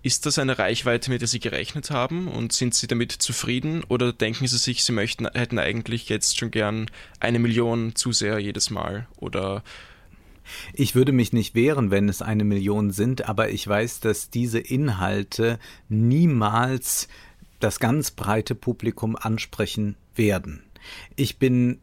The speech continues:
Speaker 2: manchmal selbst davon überrascht, wie gut es doch läuft und was man alles sagen kann in einer Ausführlichkeit und auch auf einem Niveau, wo wahrscheinlich jeder Fernsehredakteur sagen würde, "Um Gottes Willen,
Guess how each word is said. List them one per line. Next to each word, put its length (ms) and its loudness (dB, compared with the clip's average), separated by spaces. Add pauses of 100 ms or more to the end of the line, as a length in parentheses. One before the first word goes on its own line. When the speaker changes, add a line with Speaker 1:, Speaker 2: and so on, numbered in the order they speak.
Speaker 2:
manchmal 720 0
selbst 320 0
davon 240 0
überrascht, 600 0
wie 120 2
gut 300 2
es 320 -4
doch 280 -2
läuft 520 2
und 520 -2 (120)
was 320 0
man 240 2
alles 580 0 (240)
sagen 580 0
kann 500 -2 (120)
in 400 0 (100)
einer 300 -2
Ausführlichkeit 1080 -4
und 400 -4
auch 200 -4
auf 180 -6
einem 240 -2
Niveau, 420 0 (380)
wo 400 -2
wahrscheinlich 720 -2
jeder 280 0
Fernsehredakteur 1120 0
sagen 380 0
würde, 240 2
"Um 180 -2
Gottes 380 -2
Willen, 360 2